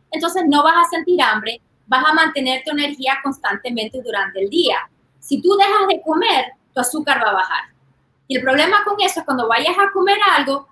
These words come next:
tu azúcar, en el lugar de ir al normal, va a subir y después vuelve a bajar. Entonces, estás jugando como un yoyo. Y ese es el problema con las dietas. Tú tienes que mantenerlo balanceado. Y con alguien con tiroides es muy importante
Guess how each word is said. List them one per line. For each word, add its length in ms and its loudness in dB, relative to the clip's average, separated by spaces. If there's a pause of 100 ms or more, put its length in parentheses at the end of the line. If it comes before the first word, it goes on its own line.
(140)
tu 80 -8
azúcar, 420 -2
en 80 -4
el 80 -2
lugar 320 0
de 100 0
ir 380 2
al 200 2
normal, 560 0 (600)
va 100 4
a 140 0
subir 460 -2
y 100 -4
después 300 -4
vuelve 220 0
a 40 -2
bajar. 280 2
Entonces, 260 -4
estás 240 0
jugando 300 -4
como 200 -2
un 140 -4
yoyo. 400 -2 (320)
Y 80 -2
ese 160 0
es 60 2
el 80 -2
problema 420 0
con 140 -6
las 160 -2
dietas. 580 -4 (300)
Tú 80 -14
tienes 320 -2
que 100 -2
mantenerlo 540 0
balanceado. 600 0
Y 100 -12
con 180 -4
alguien 280 0
con 180 -4
tiroides 640 -2
es 120 -12
muy 380 -2
importante 800 -6